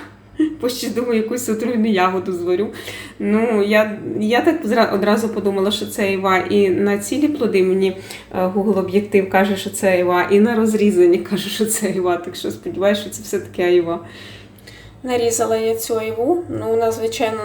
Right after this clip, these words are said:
на смак. Не знаю. Мені навіть не віриться, що при варці, при термічній обробці,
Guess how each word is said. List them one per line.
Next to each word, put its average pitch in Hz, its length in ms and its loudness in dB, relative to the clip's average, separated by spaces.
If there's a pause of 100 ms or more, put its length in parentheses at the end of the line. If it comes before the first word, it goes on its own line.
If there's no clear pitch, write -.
на 214 120 -2
смак. 240 520 0 (300)
Не 214 200 -2
знаю. 208 520 0 (600)
Мені 220 180 4
навіть 233 260 6
не 226 120 2
віриться, 196 460 -6
що 196 220 -8
при 190 380 -2 (260)
варці, 208 800 0 (120)
при 202 160 -4
термічній 196 540 -6
обробці, 269 560 -2